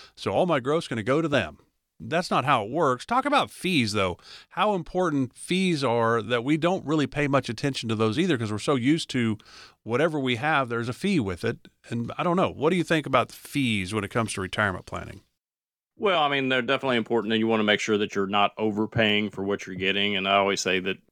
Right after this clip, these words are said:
Speaker 2: fees are only a, uh, an obstacle in, in absence of value. So, I mean, if you're getting value for what you're paying, then you're probably okay with, you know, what you are paying in fees.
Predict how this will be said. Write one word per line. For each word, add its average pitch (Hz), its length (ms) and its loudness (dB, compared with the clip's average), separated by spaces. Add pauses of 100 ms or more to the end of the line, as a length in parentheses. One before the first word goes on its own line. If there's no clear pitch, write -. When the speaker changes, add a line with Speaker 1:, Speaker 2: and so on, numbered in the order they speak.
(100)
Speaker 2:
fees 131 240 -2
are 117 80 2
only 110 460 0
a, 95 760 -2
uh, 92 360 -4
an 101 160 -8
obstacle 98 720 -2
in, 95 340 -8
in 101 160 -14
absence 98 440 -4
of 92 100 -8
value. 95 480 0
So, 95 360 -6
I 95 40 -8
mean, 98 180 -10
if 98 100 -12
you're 101 120 -6
getting 98 340 -4
value 98 360 0
for 95 180 -6
what 95 200 -6
you're 87 120 -10
paying, 107 580 -2
then 98 140 -6
you're 95 100 -10
probably 95 640 -4
okay 101 420 0
with, 95 240 -8
you 98 100 -8
know, 92 60 -6
what 98 220 -4
you 101 100 -2
are 120 160 4
paying 90 240 -4
in 90 140 -4
fees. 92 260 -6